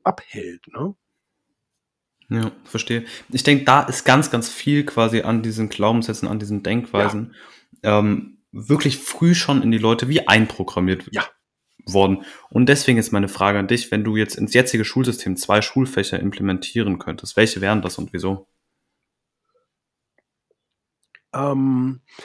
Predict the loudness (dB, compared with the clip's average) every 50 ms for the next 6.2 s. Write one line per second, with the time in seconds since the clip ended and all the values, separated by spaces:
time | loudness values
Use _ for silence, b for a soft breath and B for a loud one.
0 | B B B B B B _ _ _ _ _ _ _ _ _ _ -14 -8 -4 -4
1 | -2 0 0 0 2 2 2 0 0 -2 -4 -4 -4 -6 -4 0 2 2 2 2
2 | 0 -4 -4 -2 -2 -2 -2 -2 -2 -2 0 2 2 2 2 2 0 -2 -4 -4
3 | -2 -2 -2 -2 -2 0 0 0 0 -4 -10 -2 0 0 2 2 -2 -4 -4 -4
4 | -4 -6 -6 -8 -4 -4 -2 -2 -2 -2 -2 -4 -6 -8 -10 -10 -8 -8 -6 -6
5 | -6 -6 -8 -12 -6 -4 -4 -4 -4 -6 -8 -6 -8 -4 -4 -4 -4 -4 -4 -4
6 | -4 -4 -6